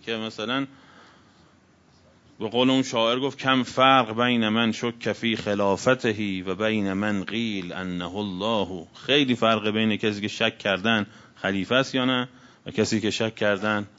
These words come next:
الله یا نه. چی جوری رو هم قیاس کردی؟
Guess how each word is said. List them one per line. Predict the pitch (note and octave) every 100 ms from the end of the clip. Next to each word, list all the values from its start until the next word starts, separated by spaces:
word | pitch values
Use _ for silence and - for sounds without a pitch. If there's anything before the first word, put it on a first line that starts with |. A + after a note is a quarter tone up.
| -
الله | F#2 F#2 G#2 B2+ C3
یا | G2+ F#2
نه. | F2 - - -
چی | - C3+
جوری | C#3+
رو | E3+ D#3+
هم | C3
قیاس | A2 G2+ G#2+
کردی؟ | - E2+ D2+